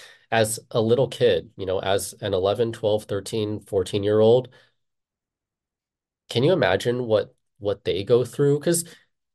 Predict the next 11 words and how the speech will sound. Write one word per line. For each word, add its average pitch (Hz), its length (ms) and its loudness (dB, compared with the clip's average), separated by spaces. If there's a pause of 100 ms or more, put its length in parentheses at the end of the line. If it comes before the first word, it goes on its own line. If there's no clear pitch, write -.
(380)
here's 208 160 0
the 220 60 0
thing, 131 280 -2
they 139 180 2
can't 180 460 -4
even 123 540 -2 (120)
talk - 380 -8
back. 110 360 -2
They 120 160 0
can't 196 380 -2
even 123 500 -2